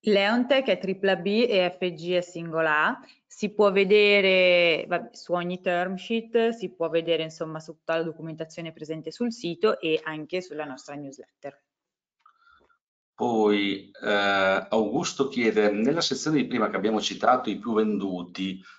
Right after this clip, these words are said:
Speaker 2: eh, a cosa si riferisce? Cioè alla giornata di oggi, all'ultima settimana?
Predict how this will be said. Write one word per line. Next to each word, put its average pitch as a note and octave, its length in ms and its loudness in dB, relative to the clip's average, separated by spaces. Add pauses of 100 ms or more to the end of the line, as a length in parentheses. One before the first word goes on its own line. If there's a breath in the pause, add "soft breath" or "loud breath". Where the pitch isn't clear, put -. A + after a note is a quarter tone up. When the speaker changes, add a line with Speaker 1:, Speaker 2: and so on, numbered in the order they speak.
(280 loud breath)
Speaker 2:
eh, G2 840 2
a - 160 -4
cosa C#3 240 2
si C#3 140 0
riferisce? B2 500 0
Cioè G#2+ 160 0
alla G#2 100 4
giornata G#2 420 0
di F#2+ 140 -4
oggi, C3+ 600 0
all'ultima G#2 560 -4
settimana? B2+ 1000 -2